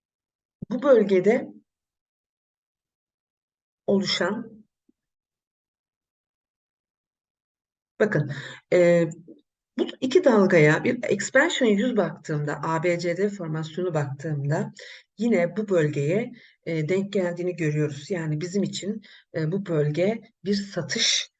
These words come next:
bölgesi olarak kesinlikle karşımıza çıkmakta arkadaşlar. O yüzden, e, aynı zamanda bölge biliyorsunuz yetmiş sekiz nokta altı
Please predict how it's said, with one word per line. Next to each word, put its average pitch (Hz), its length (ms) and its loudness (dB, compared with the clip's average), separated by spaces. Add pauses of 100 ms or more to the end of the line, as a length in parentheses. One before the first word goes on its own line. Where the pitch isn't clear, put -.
(160)
bölgesi 160 640 2
olarak 175 460 -2
kesinlikle 202 540 -4
karşımıza 170 600 -4
çıkmakta 170 600 -6
arkadaşlar. 147 680 -4 (480)
O 190 100 0
yüzden, 180 500 0 (420)
e, 175 300 -2 (360)
aynı 170 200 4
zamanda 175 420 2
bölge 165 280 0
biliyorsunuz 160 560 -4
yetmiş 151 300 -4
sekiz 190 420 -6
nokta 160 440 -4
altı 156 500 -2